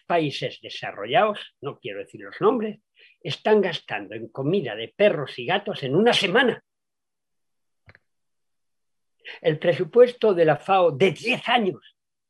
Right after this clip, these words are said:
es el equivalente a lo que estamos gastando en armamentos en un solo día. Es evidente que no existe esa voluntad política. Es evidente que no existe porque no es contagiosa, decía antes.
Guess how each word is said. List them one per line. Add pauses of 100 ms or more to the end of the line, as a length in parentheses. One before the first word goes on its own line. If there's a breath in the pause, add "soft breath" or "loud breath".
(420)
es
el
equivalente (240)
a
lo
que
estamos
gastando
en
armamentos
en
un
solo
día. (1400)
Es
evidente
que
no
existe
esa
voluntad (100)
política. (800)
Es
evidente (160)
que
no
existe
porque
no
es
contagiosa,
decía
antes.